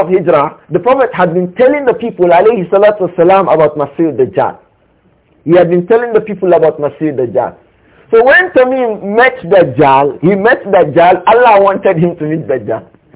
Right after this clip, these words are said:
Because it was some accidental. They were traveling on the sea. And then there was wind.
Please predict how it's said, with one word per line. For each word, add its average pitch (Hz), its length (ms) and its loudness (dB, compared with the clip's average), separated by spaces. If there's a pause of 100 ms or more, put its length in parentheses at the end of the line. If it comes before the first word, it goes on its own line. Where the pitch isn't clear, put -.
(200)
Because 220 300 2
it - 20 4
was 180 160 2 (340)
some 175 260 0
accidental. 175 760 -2 (1600)
They 160 80 0
were 180 220 2
traveling 220 360 0
on 165 140 -2
the 151 80 0 (140)
sea. - 200 -8 (1300)
And 135 120 -8
then 190 160 0
there 151 160 4
was 135 180 0
wind. 139 420 -4